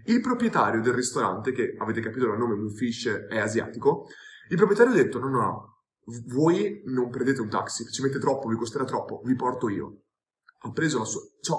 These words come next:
obbligato praticamente, ha preso la sua macchina e ci ha portato là. Per, cioè,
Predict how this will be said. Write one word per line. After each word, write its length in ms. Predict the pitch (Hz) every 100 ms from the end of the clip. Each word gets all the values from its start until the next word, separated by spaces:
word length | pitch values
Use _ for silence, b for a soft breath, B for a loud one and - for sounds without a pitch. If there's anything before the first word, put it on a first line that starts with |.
| -
obbligato 480 | 175 165 135 104 113
praticamente, 520 | 123 127 139 113 110
ha 60 | 113
preso 240 | 151 170
la 80 | 175
sua 140 | 202
macchina 440 | 175 113 - 131 165 B B B
e 160 | 139
ci 120 | 131 139
ha 80 | 135
portato 440 | 135 127 110 -
là. 200 | 92 65 - b b b b b _ _ _
Per, 460 | 202 202 185 202 -
cioè, 240 | 196 165